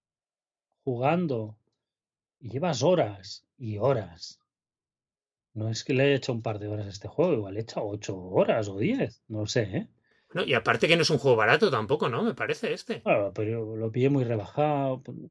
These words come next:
Speaker 1: eso no, no es problema. No, no, no me duele, ¿sabes? Si lo, igual si hubiera pagado cuarenta euros, joder, sí.
Speaker 2: Oh, pues, no sé si es un, va-, un juego que vale se-, de normal se, vale sesenta, ¿no? En la eShop, me
Speaker 1: No,
Speaker 2: suena, ¿eh?
Speaker 1: cuarenta o cincuenta, algo así, sí.
Speaker 2: Yo creo que era ci-, sesenta euros, pero ojo.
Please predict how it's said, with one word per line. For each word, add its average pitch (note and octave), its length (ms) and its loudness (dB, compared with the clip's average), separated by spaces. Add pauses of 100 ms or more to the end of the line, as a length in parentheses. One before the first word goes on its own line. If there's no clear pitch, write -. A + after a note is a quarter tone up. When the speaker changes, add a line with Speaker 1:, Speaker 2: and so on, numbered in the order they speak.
Speaker 1:
eso D3+ 220 -4
no, B2+ 200 0
no C3+ 120 2
es - 80 -4
problema. A2+ 560 0 (1080)
No, C3+ 380 4
no, C#3+ 260 0
no C#3+ 100 2
me D3 100 4
duele, G#2 920 0
¿sabes? B2+ 300 2
Si C3 80 2
lo, A#2 200 4
igual B2 400 4
si C#3 120 0
hubiera C3 240 2
pagado A#2 220 0
cuarenta A#2 360 -4
euros, A#2+ 400 -6 (260)
joder, G#2 420 -8
sí. - 260 -8
Speaker 2:
Oh, F#3+ 80 -8
pues, D#3+ 240 0
no B2+ 80 -4
sé C#3+ 160 -4
si E3 80 -2
es D3 80 0
un, D3 120 2
va-, D3 140 4
un C#3+ 80 -2
juego B2 160 0
que A#2+ 60 2
vale A2+ 180 4
se-, D#3 180 -2
de C3 140 2
normal A#2 260 0
se, F#3 140 2
vale B2 160 0
sesenta, D3 400 -2
¿no? A2+ 100 -2
En D#3+ 120 0
la C#3+ 60 0
eShop, - 340 -6
me D3 140 -6
Speaker 1:
No, D#3 60 2
Speaker 2:
suena, F3 180 0
¿eh? - 40 -2
Speaker 1:
cuarenta D3+ 300 2
o G#2+ 40 -6
cincuenta, B2+ 540 2
algo D#3 160 -2
así, G#2+ 260 -10
sí. - 160 -4
Speaker 2:
Yo E3 140 -2
creo A3+ 140 4
que A3+ 40 4
era A3+ 100 4
ci-, A3 180 -6
sesenta F3+ 400 -4
euros, D#3+ 300 0
pero G#2+ 240 -10
ojo. G3 140 -18